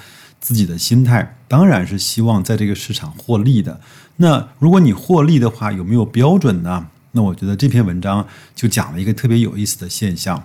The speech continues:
就是你的投资收入超过了你的工作收入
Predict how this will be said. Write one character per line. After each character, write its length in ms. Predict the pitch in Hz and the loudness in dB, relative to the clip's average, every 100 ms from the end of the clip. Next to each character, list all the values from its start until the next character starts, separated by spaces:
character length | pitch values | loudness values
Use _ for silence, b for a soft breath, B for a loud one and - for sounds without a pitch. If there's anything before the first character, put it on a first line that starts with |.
| - | -2
就 80 | 131 | 2
是 240 | 139 135 B - | 2 0 B 2
你 120 | 127 | 4
的 100 | 131 | 4
投 280 | 139 104 139 | 2 2 2
资 220 | 170 185 | 4 2
收 240 | 185 160 151 | 2 2 4
入 260 | 151 113 - | 4 2 -2
超 260 | - 127 127 | -4 0 2
过 160 | 127 | 2
了 120 | 117 | 2
你 100 | 104 | 0
的 220 | 82 87 87 | -2 -10 -14
工 280 | - 160 | 2 4
作 160 | 185 123 | 4 2
收 200 | 87 87 | -2 -10
入 180 | 87 | -14